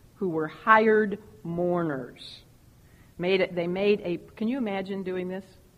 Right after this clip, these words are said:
as a profession? They made a profession of their ability. They were, they were gifted mourners. <laughs> They had a, a special ability to show grief by way of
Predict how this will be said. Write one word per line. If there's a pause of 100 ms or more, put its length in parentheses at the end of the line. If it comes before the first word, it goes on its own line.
(120)
as
a
profession? (280)
They
made
a
profession (320)
of
their
ability.
They
were,
they
were
gifted
mourners. (160)
<laughs> (480)
They
had
a,
a
special
ability
to
show
grief (400)
by
way
of